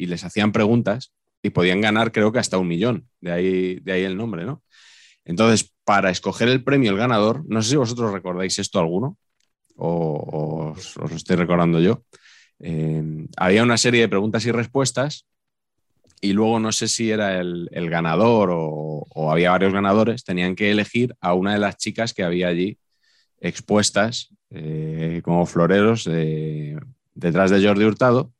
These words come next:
que, y aquí viene el juego de, de palabras, llevaban un liguero con el premio. Entonces llegaba un momento que la cámara les, les enfocaba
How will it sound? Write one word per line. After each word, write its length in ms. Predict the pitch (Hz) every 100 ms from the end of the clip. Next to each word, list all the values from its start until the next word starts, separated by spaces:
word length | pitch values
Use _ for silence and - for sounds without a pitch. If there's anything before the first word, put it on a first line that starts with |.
| _ _ _ _ _
que, 380 | - 147 143 170 220 _ _ _
y 100 | -
aquí 160 | 85 80
viene 140 | 98 98
el 60 |
juego 300 | - 107 101
de, 160 | 90 101
de 120 | 104
palabras, 400 | 98 101 113 110
llevaban 400 | 92 110 110 90
un 140 | 123
liguero 480 | 120 101 123 110 92 - _ _ _ _ _ -
con 180 | 113
el 160 | 139 101
premio. 440 | - 156 85 76 - _ _ _ _ _ _
Entonces 460 | 82 76 101 107 82
llegaba 260 | 85 90
un 80 | 110
momento 600 | 117 120 135 139 139 226 _ _ _
que 160 | - 113
la 160 | 101
cámara 360 | 95 98 98 101
les, 320 | 104 101 -
les 240 | 104 101
enfocaba 600 | 104 95 101 123 131 175